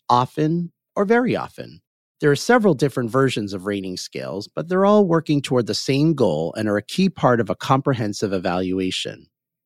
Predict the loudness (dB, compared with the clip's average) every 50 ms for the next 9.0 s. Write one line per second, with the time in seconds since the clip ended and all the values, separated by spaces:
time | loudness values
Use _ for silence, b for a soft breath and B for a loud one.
0 | _ _ _ _ 4 4 6 6 6 6 4 4 2 2 2 2 2 4 4 2
1 | 4 4 4 4 4 4 2 2 0 -2 -2 -2 -2 -2 -2 -2 -2 -2 0 0
2 | 0 0 -2 -2 -2 0 0 2 2 2 0 2 2 2 2 2 0 0 0 0
3 | 2 2 2 2 2 2 2 4 4 4 4 2 0 0 -2 -2 0 0 0 0
4 | 2 2 2 2 4 4 2 2 2 0 _ -2 -2 -2 -4 -6 -8 -10 -10 -6
5 | -6 -6 -2 2 4 4 6 6 4 2 0 0 2 2 4 2 4 4 2 2
6 | 2 0 -4 -4 -4 -2 -2 0 0 -2 -2 0 2 2 4 4 4 4 4 4
7 | 4 2 0 0 0 0 0 2 0 -2 -2 -2 -2 -2 -2 -4 -4 -6 -6 -6
8 | -4 -4 -2 -2 -2 -2 -2 -2 -2 -2 -4 -4 -6 -8 -10 -10 -12 -12 -12 -14